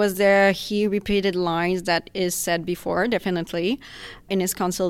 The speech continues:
speech. But is there anything he said or the way he acted that sort of stood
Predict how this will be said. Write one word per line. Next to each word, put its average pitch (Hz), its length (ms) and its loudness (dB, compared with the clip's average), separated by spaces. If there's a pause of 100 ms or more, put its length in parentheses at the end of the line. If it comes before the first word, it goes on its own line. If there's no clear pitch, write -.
(100)
speech. 208 380 0 (120)
But 190 100 4 (140)
is 208 60 0
there 226 160 2 (160)
anything 214 280 0
he 202 260 -4
said 190 500 4 (120)
or 190 60 4 (100)
the 180 120 -4
way 180 100 2
he 180 120 0 (120)
acted 214 300 -4
that 175 180 -2
sort 180 180 -6
of 170 60 -12
stood 175 260 -6